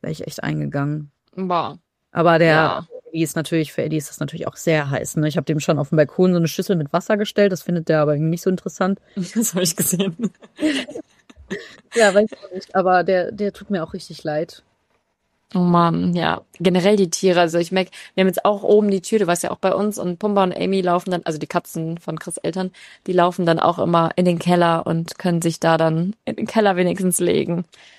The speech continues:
Speaker 1: Das ist gut.
Speaker 2: Die sind da auch richtig, äh, ja, die leiden etwas, das merkt man richtig. Es macht
Speaker 1: Ja.
Speaker 2: auch voll was mit einem. Ich merk das selbst auch, also ich bin richtig so,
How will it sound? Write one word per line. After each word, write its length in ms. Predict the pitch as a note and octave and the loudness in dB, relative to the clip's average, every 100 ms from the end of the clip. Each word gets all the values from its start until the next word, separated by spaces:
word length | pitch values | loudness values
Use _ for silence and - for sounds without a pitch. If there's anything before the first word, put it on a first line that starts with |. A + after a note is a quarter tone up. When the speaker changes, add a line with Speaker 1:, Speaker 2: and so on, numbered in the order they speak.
| - | -20
Speaker 1:
Das 160 | F3+ F3+ | -16 -14
ist 140 | D3+ | -14
gut. 380 | D#3+ D#3 C#3+ - _ _ _ _ _ | -10 -10 -10 -16 _ _ _ _ _
Speaker 2:
Die 80 | F3+ | -4
sind 140 | E3+ F3+ | 0 2
da 100 | - | 2
auch 180 | E3+ E3+ | 0 -4
richtig, 460 | - E3+ D#3+ - | -4 -2 -2 -4
äh, 280 | D3+ D#3 D3+ - - | -6 -4 -6 -10 -2
ja, 160 | F3 D#3 | -2 0
die 120 | E3+ | 0
leiden 340 | F3+ F#3+ E3+ | 2 2 0
etwas, 360 | - - D#3 D#3+ | -2 -4 -6 -6
das 100 | E3 | -4
merkt 220 | E3+ D#3+ | -4 -4
man 120 | D#3 | -6
richtig. 480 | D#3 D#3 D#3 D#3+ - _ - | -8 -8 -8 -8 -12 _ -2
Es 80 | |
macht 160 | - F#3+ | 0 2
Speaker 1:
Ja. 100 | F#3 | 2
Speaker 2:
auch 60 | A#3+ | 0
voll 180 | - F#3+ | 2 2
was 160 | F3 | 2
mit 120 | E3+ - | 0 0
einem. 260 | E3+ E3 | 0 -2
Ich 100 | E3+ | 0
merk 180 | G#3 A3+ | 2 2
das 160 | G#3 G3 | 2 4
selbst 300 | G3+ - - | 2 2 0
auch, 100 | G#3 | 0
also 140 | F3 | -2
ich 80 | E3 | -2
bin 100 | F#3+ | -2
richtig 320 | G#3 G3 G3+ | 0 -2 -2
so, 220 | G3+ F#3+ | 4 4